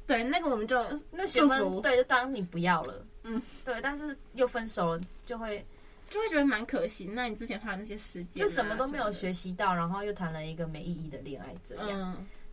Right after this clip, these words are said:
Speaker 2: 对，那我现在跟大家分享就是社团跟爱情。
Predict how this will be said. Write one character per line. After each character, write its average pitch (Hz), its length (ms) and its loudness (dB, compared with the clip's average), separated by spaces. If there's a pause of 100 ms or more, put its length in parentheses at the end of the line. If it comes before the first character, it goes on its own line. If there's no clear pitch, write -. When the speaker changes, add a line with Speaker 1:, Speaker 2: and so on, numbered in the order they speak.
Speaker 2:
对， 196 200 0
那 226 160 2
我 202 80 2
现 214 120 -4
在 214 80 -2
跟 208 160 -4
大 208 80 2
家 190 100 4
分 190 180 -4
享 170 120 -2
就 170 80 -6
是 196 120 -4
社 196 280 -2
团 165 240 -6
跟 170 400 -4
爱 180 200 -6
情。 - 260 -12